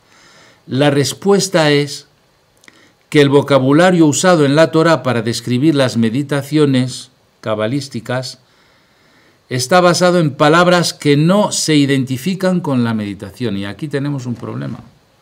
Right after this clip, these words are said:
Es que toda esta Torá está codificada. Y si no tienes un maestro cabalístico, un maestro de Kabbalah, que te descodifique un vocabulario muy profundo,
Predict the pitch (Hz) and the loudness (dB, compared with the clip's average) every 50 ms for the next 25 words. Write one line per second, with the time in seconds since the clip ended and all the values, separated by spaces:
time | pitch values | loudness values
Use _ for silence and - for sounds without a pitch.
0 | _ _ _ _ _ _ _ _ _ _ - 151 - - - 120 - - - 202 | _ _ _ _ _ _ _ _ _ _ -10 -8 -8 -8 -8 -10 -12 -8 -6 -4
1 | 190 180 143 117 113 - - 120 110 - - 92 110 113 120 117 - _ _ 120 | -2 0 0 -2 -4 -8 -10 -12 -14 -14 -14 -14 -12 -12 -14 -14 -18 _ _ -12
2 | 117 - - - 143 143 143 143 139 123 107 95 98 95 - 98 95 - - 107 | -10 -10 -10 -10 -10 -10 -10 -10 -10 -10 -10 -10 -12 -14 -18 -20 -18 -14 -14 -14
3 | 98 - - - _ _ _ _ _ _ _ _ _ _ _ _ - 127 120 - | -14 -14 -18 -20 _ _ _ _ _ _ _ _ _ _ _ _ -10 -8 -6 -4
4 | 139 143 160 190 185 185 185 185 170 180 165 151 147 160 156 156 156 147 123 - | -2 0 0 0 0 0 -2 -2 -2 -2 -2 -2 0 -2 -2 -4 -6 -6 -6 -6
5 | 127 117 110 113 117 135 151 127 - - - 113 - - - 92 - _ _ _ | -6 -4 -4 -4 -4 -4 -6 -8 -10 -12 -14 -16 -16 -16 -18 -20 -20 _ _ _
6 | - 117 123 131 135 127 - 147 131 - - 113 107 113 120 139 156 156 - - | -4 -2 -2 -2 -2 -4 -6 -8 -8 -6 -6 -6 -4 -2 -2 0 0 -2 -2 -6
7 | - - _ _ _ _ _ _ _ _ _ - 180 180 - 180 151 131 117 120 | -12 -20 _ _ _ _ _ _ _ _ _ 0 2 2 2 0 -4 -4 -4 -4
8 | 113 120 - 123 110 113 113 117 - 170 180 170 - - 101 - - - _ _ | -6 -6 -6 -6 -6 -6 -8 -8 -6 -6 -6 -6 -6 -8 -10 -10 -12 -18 _ _
9 | _ _ _ _ _ _ _ _ _ _ - 165 175 180 165 165 156 143 - 147 | _ _ _ _ _ _ _ _ _ _ -2 2 2 4 4 4 4 4 2 0
10 | 139 123 123 123 131 147 160 165 143 117 101 92 - - 110 117 127 139 160 185 | 0 0 0 0 2 2 2 2 0 -2 -4 -6 -6 -6 -4 -2 0 0 0 0
11 | 180 - 113 113 - - 160 165 160 147 117 113 - - | -2 -4 -6 -10 -10 -10 -8 -6 -6 -6 -6 -8 -10 -12